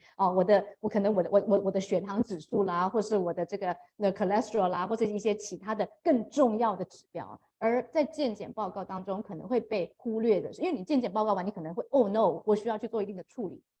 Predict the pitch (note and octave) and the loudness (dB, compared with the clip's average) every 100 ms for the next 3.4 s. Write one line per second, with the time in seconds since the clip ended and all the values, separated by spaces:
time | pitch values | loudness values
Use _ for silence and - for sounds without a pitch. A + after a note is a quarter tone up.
0 | _ C#4 C#4 C4+ - _ _ _ _ D4+ | _ -4 0 -2 -4 _ _ _ _ -4
1 | D#4+ E4 - - G3 G3+ B3 A3 A#3+ B3 | 2 4 2 0 -4 -2 -4 -4 -2 -4
2 | G#3+ E3 A3 F3+ - _ - G#3+ - - | -4 -8 -8 -10 -14 _ -4 -4 -4 -12
3 | _ - B3 | _ -6 -4